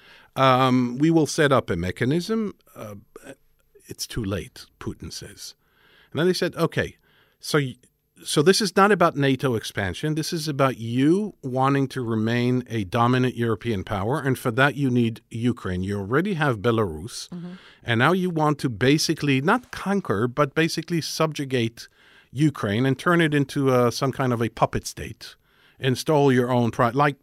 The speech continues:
Speaker 2: He believes it's part of Russia.
Speaker 1: He believes it's part of Russia. And he's making, you know, historical claims that Kiev was the, uh, um, ancient, or the medieval, not ancient, uh, capital of the, uh, uh, Russian, uh, uh, kingdom before it moved to Moscow.
Speaker 2: Okay, so I'm waiting for the diplomatic solution.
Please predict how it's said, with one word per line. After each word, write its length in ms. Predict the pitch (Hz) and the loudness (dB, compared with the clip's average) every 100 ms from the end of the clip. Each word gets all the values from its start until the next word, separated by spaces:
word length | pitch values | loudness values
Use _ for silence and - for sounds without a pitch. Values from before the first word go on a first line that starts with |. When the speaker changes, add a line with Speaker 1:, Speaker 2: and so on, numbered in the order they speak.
| _ _ | _ _
Speaker 2:
He 140 | 220 285 | -6 -4
believes 380 | 285 381 381 180 | 0 0 -2 -6
it's 100 | - | -10
part 220 | 139 180 | -10 -8
of 100 | 208 | -10
Russia. 320 | 254 - - - - | -12 -12 -18 -18 -8
Speaker 1:
He 140 | 131 | -2
believes 320 | 117 113 101 | 2 2 0
it's 100 | 117 | -4
part 220 | - 85 | -8 -6
of 80 | 131 | -2
Russia. 320 | 247 - - - _ _ _ _ | -2 -2 -6 -16 _ _ _ _
And 140 | 180 160 | 2 2
he's 160 | 160 | 2
making, 320 | 139 135 151 | 2 2 0
you 80 | 131 | 0
know, 140 | 117 117 | 0 0
historical 720 | 123 - 131 120 131 123 117 _ _ _ _ _ _ _ - - | -4 -2 -2 -2 0 -2 -4 _ _ _ _ _ _ _ -20 -14
claims 360 | 117 117 165 | -6 -2 -2
that 160 | 113 - | -4 -8
Kiev 440 | - 120 127 110 | -6 -2 -2 -2
was 220 | 104 104 92 | -4 -6 -6
the, 260 | 110 104 | -6 -4
uh, 260 | 107 101 104 | -2 -4 -6
um, 240 | 113 101 104 | -6 -8 -2
ancient, 560 | 120 123 - 120 107 | 0 2 0 -2 -2
or 100 | 120 | -2
the 100 | 107 | -2
medieval, 500 | 104 98 98 104 80 | -2 -2 -2 -4 -6
not 180 | 80 85 | -10 -10
ancient, 400 | 85 85 - - - - - - - | -10 -10 -12 -16 -20 -20 -20 -20 -4
uh, 160 | 120 113 | 2 2
capital 560 | - 131 127 131 123 | 8 8 8 4 4
of 160 | 113 98 | 2 0
the, 160 | 110 | 0
uh, 80 | 107 | 2
uh, 460 | 104 104 110 107 101 | 2 0 0 0 -2
Russian, 420 | 104 113 120 110 | 0 0 0 0
uh, 240 | 104 104 98 | 0 -2 -2
uh, 140 | 104 92 | -4 -2
kingdom 320 | 151 170 160 | -2 0 0
before 320 | 107 - 107 | -2 -2 -2
it 40 | |
moved 240 | 98 104 92 | 0 -2 -4
to 60 | 92 | -4
Moscow. 280 | 98 - | -2 0
Speaker 2:
Okay, 120 | 214 254 | 0 2
so 60 | |
I'm 80 | 254 | 2
waiting 260 | 254 262 262 | 4 2 0
for 140 | 233 | -2
the 100 | 214 | -4
diplomatic 520 | 202 190 185 180 185 | -6 -8 -8 -8 -10
solution. 480 | - 170 170 - - | -10 -12 -12 -14 -20